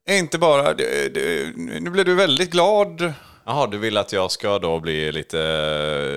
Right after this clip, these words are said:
Speaker 2: eh, arg istället kanske?
Speaker 1: Kanske lite arg,
Speaker 2: Eller
Speaker 1: eh, men ändå att ma-, jag känner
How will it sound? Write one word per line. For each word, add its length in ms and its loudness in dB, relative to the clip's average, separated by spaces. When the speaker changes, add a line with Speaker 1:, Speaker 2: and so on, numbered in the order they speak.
Speaker 2:
eh, 120 0
arg 340 -4
istället 360 -6
kanske? 300 -8
Speaker 1:
Kanske 280 -2
lite 360 0
arg, 340 4
Speaker 2:
Eller 300 2
Speaker 1:
eh, 60 0
men 300 0
ändå 500 2
att 560 -2
ma-, 240 -4
jag 300 0
känner 500 -4